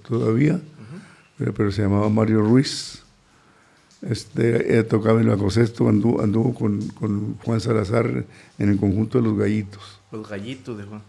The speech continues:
Speaker 2: con Juan
Speaker 1: Los
Speaker 2: Salazar.
Speaker 1: Gallitos del Norte, andaba, a-, acompañaban a Juan Salazar.
Speaker 2: Ok.
Speaker 1: En grabaciones y en, y, y en, y en, en eventos.
Speaker 2: Ok.
Speaker 1: Y entonces, este, y ese, y andaba otro compañero que le decían El Garrafón.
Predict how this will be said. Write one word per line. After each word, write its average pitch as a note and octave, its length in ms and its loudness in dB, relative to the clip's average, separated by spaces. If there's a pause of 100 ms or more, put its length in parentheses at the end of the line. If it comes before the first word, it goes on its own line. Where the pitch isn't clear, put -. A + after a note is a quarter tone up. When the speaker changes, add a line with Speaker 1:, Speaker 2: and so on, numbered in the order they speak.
(100)
Speaker 2:
con G#2 100 -12
Juan A2+ 140 -6
Speaker 1:
Los G2 120 0
Speaker 2:
Salazar. G2+ 60 2
Speaker 1:
Gallitos G#2 240 0
del G2+ 160 -2
Norte, G2 720 -4
andaba, G#2+ 280 0
a-, - 540 -2
acompañaban A2 520 2
a A#2 60 0
Juan A#2+ 160 0
Salazar. G2+ 400 -2 (340)
Speaker 2:
Ok. - 100 -16 (340)
Speaker 1:
En G#2 100 0
grabaciones A#2 720 6
y A#2+ 80 4
en, A2+ 160 4
y, A2 60 2
y G#2 300 0
en, G2 180 -2
y G#2 80 0
en, G2 340 0
en G2 160 2
eventos. A#2+ 500 0 (320)
Speaker 2:
Ok. F#2+ 200 -18 (360)
Speaker 1:
Y B2+ 100 -2
entonces, D3+ 580 2
este, C3+ 560 2 (560)
y C3 180 6
ese, A#2 320 4 (640)
y B2+ 160 4
andaba B2+ 380 6
otro C#3 240 2
compañero C3 580 4
que C3+ 80 0
le A#2 80 4
decían B2 300 2
El A#2 100 2
Garrafón. G#2 480 -2